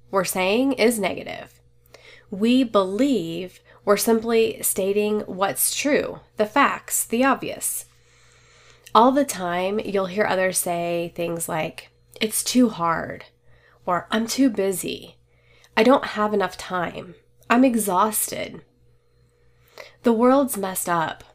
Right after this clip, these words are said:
I can't believe this is happening. I should, she should, he should, they should." These subtle comments and thoughts create unnecessary negativity in our emotional lives.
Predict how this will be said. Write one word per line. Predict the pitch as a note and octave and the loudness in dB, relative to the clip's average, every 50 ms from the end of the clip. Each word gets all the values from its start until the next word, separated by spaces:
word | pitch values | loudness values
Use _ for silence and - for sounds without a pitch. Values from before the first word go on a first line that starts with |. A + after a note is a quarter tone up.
| _ _ _ _ - - | _ _ _ _ -2 0
I | G#3 G#3 | 0 0
can't | G#3 - - - B3 C#4 C#4 A#3+ A3 | 0 -4 -4 2 4 4 4 2 0
believe | G#3 F#3+ F3+ F#3 G3 A3 A3+ G#3 F#3 F3+ F3 E3+ - | -4 -4 -2 2 2 2 2 2 0 0 -2 -4 -4
this | - F3+ E3 - | -4 -2 -2 -2
is | F#3 F3 - | -4 -4 -4
happening. | - F#3 G3 F#3+ - E3+ D#3+ D3 C#3+ C#3 D#3+ D3+ - _ _ _ _ _ _ _ _ _ _ _ _ _ - - - | -4 -4 -6 -6 -6 -10 -10 -8 -10 -10 -12 -14 -20 _ _ _ _ _ _ _ _ _ _ _ _ _ -20 -10 -2
I | A#3 A3 A3+ A3+ | 2 2 2 2
should, | A3 - - A3 A3+ G#3+ F#3+ E3+ E3 E3 - - _ - - - _ - | 2 0 -2 0 0 0 0 -2 -4 -6 -10 -16 _ -20 -20 -20 _ -8
she | - - - C#4+ C#4 B3+ | -4 2 4 4 4 4
should, | - - - E3 D#3 - D#3+ E3 - _ _ _ _ | 4 0 -4 -4 -6 -8 -14 -14 -18 _ _ _ _
he | - D4 D4+ C#4+ | 2 4 4 4
should, | B3+ - - F#3 E3+ E3 E3 E3 D#3+ - - _ _ | 4 2 0 0 0 -2 -2 -4 -8 -10 -18 _ _
they | - C4+ D4+ D4 | 0 2 2 2
should." | C4+ - - F#3 E3+ D#3+ D#3+ D#3 - - _ _ _ _ _ - - - - - - | 2 0 0 0 0 0 -2 -4 -8 -14 _ _ _ _ _ -20 -20 -20 -20 -20 -12
These | - F3+ A#3+ B3 B3+ C4 C4+ C#4 D4 C#4 - - - | -2 2 4 6 6 6 6 4 2 0 -4 -6 -4
subtle | - - G3+ G3 G3 G#3+ G#3+ G#3+ | -4 -2 -2 0 0 0 -2 -4
comments | - - F3+ E3+ F3 F#3 G#3 A3+ B3+ B3 - - - - - | -4 -4 -2 -2 -2 -2 -2 -2 -4 -4 -4 -4 -4 -4 -2
and | - F#3+ F#3+ F3+ | -4 -4 -4 -4
thoughts | - - F3+ E3+ F3+ G3 A#3+ B3+ - - - - - - - - - - - - | -6 -4 -2 0 0 0 0 -2 -2 -2 -2 -2 -2 -6 -14 -20 -20 -20 -14 -2
create | - - C4 B3+ - | 6 8 8 8 8
unnecessary | A3+ B3 B3 B3 A#3+ A#3+ A#3 - B3+ B3 - B3 A#3+ A3 G#3 | 8 4 4 4 4 2 0 0 -2 0 0 2 2 2 2
negativity | G3 F#3 F3+ F3+ F#3 F#3 - F#3 F3 F3 F#3+ A3 A#3 A#3+ B3+ - - | 2 0 0 -2 -2 -4 -4 -6 -4 -2 -2 0 0 0 -2 -4 -2
in | - G#3 G3+ | -2 -2 0
our | - G3+ G3 G3 G#3 G#3+ | 2 2 4 4 4 2
emotional | - G3+ F#3 F3+ F3+ E3+ - - F#3 F3 E3+ | 2 0 0 0 0 -2 -2 -4 -6 -6 -4
lives. | E3 E3+ E3+ E3 D#3 D3 C#3+ C#3+ - - - - | -4 -6 -6 -6 -8 -12 -10 -6 -6 -6 -6 -6